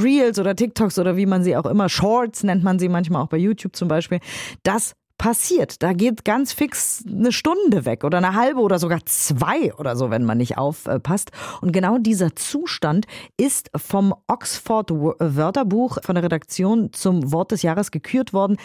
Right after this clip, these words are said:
nämlich Brain Rot, also Hirnfäule. Also unser Gehirn rottet dahin, wenn wir das machen. Finde ich extrem passend, ganz ehrlich.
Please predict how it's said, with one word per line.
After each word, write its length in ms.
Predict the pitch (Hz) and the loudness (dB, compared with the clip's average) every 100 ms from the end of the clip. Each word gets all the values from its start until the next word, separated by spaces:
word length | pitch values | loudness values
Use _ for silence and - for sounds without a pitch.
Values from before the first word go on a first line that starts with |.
| - | -2
nämlich 380 | 175 208 208 - | 2 4 4 2
Brain 360 | 147 185 220 196 | 0 2 4 4
Rot, 380 | 135 117 - - - | 2 0 -6 -10 0
also 280 | 180 190 - _ _ 220 294 | 2 2 -2 _ _ 0 2
Hirnfäule. 720 | 277 262 - - 196 180 135 123 | 2 -2 -4 -2 0 2 0 0
Also 240 | 160 170 | 0 0
unser 200 | 190 196 | 2 2
Gehirn 400 | 170 156 214 247 | 4 4 4 2
rottet 560 | 156 123 139 220 247 - | 0 0 -2 0 0 2
dahin, 320 | 185 247 254 - - - | 2 2 2 0 -8 -2
wenn 240 | 175 185 | 2 2
wir 100 | 156 | 2
das 220 | 147 135 | 0 0
machen. 360 | 135 120 180 220 - - | 0 0 0 -2 -4 -14
Finde 240 | - 185 170 | -2 0 0
ich 100 | - | -2
extrem 440 | 147 - 156 151 | -6 -2 0 0
passend, 420 | - 131 - 127 | 0 -4 -4 -4
ganz 200 | 113 135 | -2 -2
ehrlich. 360 | - 113 85 | -2 -2 -2